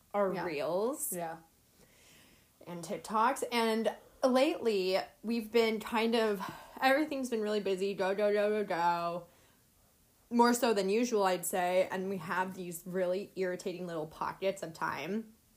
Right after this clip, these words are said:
Speaker 1: where it's not enough to, like, watch an episode of something or to read a book or to, like,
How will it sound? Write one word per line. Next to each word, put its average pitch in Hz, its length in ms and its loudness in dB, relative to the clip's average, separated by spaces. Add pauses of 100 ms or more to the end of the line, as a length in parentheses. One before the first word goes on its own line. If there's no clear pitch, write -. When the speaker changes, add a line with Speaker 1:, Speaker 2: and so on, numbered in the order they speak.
(340)
Speaker 1:
where 226 180 4
it's 214 140 -2
not 220 240 2
enough 220 260 0
to, - 120 -4
like, 180 200 -2
watch 190 300 4
an 180 40 -8
episode 196 460 -4
of 196 100 -4
something 202 360 -4
or - 160 -2
to 196 120 -4
read 170 220 -4
a 185 60 2
book 165 580 -2 (380)
or 208 120 4
to, 208 200 -2
like, 170 600 0